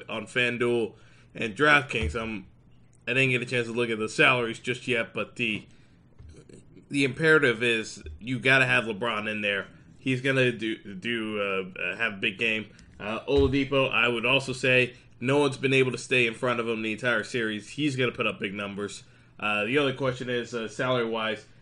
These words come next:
uh, can you get enough valuation, uh, over him and a couple other folks, uh,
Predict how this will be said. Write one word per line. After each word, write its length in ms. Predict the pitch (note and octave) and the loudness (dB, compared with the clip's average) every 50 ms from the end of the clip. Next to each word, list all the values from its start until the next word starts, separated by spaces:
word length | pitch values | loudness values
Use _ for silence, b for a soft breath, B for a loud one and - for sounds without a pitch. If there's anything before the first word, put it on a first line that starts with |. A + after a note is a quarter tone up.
| b - - | b -14 -10
uh, 160 | G#2+ G#2 G#2 G2+ - - - - _ - - | -6 -6 -6 -6 -8 -14 -20 -20 _ -20 -14
can 180 | - - C#3 A#2+ | -8 -6 -6 -4
you 100 | A#2 A2+ | -4 -4
get 180 | A#2 B2+ B2 A#2+ | -2 -2 -2 0
enough 260 | B2 B2+ A#2+ A2+ G#2 | 0 0 0 -2 -4
valuation, 1000 | - B2 B2+ B2 A#2+ A#2+ A#2 A#2 A#2+ B2 B2 A#2+ A#2+ - B2 A2 A2 G#2+ - - - - - - - | -4 -2 0 0 0 0 -2 -2 -2 -2 -2 -2 -4 -6 -6 -6 -6 -10 -12 -16 -20 -20 -20 -14 -10
uh, 380 | G#2 G#2+ G#2+ G#2 G#2 G2+ F#2+ - - _ _ - - - - _ - - | -8 -6 -6 -6 -6 -8 -8 -10 -14 _ _ -20 -20 -20 -20 _ -16 -10
over 420 | A2+ B2 B2+ B2 A2+ G2+ A#2 A2+ | -6 -4 -4 -4 -4 -4 -6 -6
him 380 | A2 B2 C3+ C3+ C3 B2+ B2+ B2 | -2 0 0 2 2 2 2 0
and 220 | A#2 A2 A2 G#2+ | -2 -4 -4 -4
a 140 | G#2+ G#2 G#2 | -4 -6 -6
couple 300 | G2+ - C#3+ A#2 A2 A2+ | -6 -6 -8 -6 -2 -2
other 300 | A#2+ B2+ B2 B2 A#2 A2+ | 0 0 2 2 0 0
folks, 420 | A2 - - A#2 G#2+ G#2+ - - A#2 | -2 -4 -4 -4 -4 -4 -8 -12 -14
uh, 360 | - G#2 G#2 G#2 G2+ G2+ | -10 -10 -8 -6 -6 -8